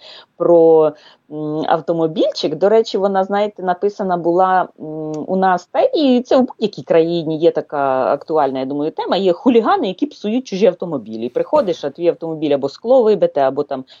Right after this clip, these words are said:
е, колесо проткнули. От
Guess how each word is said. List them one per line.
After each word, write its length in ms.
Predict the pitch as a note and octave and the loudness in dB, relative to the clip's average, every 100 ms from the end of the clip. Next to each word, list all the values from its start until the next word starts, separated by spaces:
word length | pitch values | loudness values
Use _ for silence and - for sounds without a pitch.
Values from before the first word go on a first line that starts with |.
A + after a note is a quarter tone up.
| _ - - - | _ -20 -20 -4
е, 240 | C#3+ C#3 | 0 0
колесо 880 | C#3 B3 G#3+ F#3 F3+ E3+ E3 D#3 D3+ | 4 4 4 0 0 4 4 4 0
проткнули. 680 | - D#3+ - - D#3 D3+ D3+ | -4 -8 -8 -10 -6 0 2
От 180 | E3 F3 | 2 0